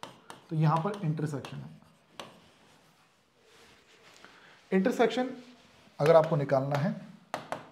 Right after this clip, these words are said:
ए में B plus कर लेंगे, Union को minus कर देंगे। ए में B को plus कर देंगे,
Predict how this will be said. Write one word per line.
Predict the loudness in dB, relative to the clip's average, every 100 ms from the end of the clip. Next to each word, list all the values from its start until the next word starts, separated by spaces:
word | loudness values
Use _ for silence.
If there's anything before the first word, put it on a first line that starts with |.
| -18 -18 -20 _ -16 -2 6
ए | 8 8 6
में | 4 2 -2 -6 -14 -16 -16 -12 -14 -14 -18 -14 -8
B | -2 0 0
plus | 0 -2 -2
कर | -2
लेंगे, | -2 -4 -6 -8 -16 -16 -16 -14 -18 -18 -20 _ -18 -18 -10 -2
Union | 4 6 8 6 4
को | 2
minus | 2 2 -2
कर | -6 -8
देंगे। | -10 -12 -16 -20 -16 -16 -18 -20 -20 -20 _ -2
ए | 0
में | 0 -2 -6 -2
B | 0
को | 2 0
plus | 0 0
कर | -2
देंगे, | -2 -6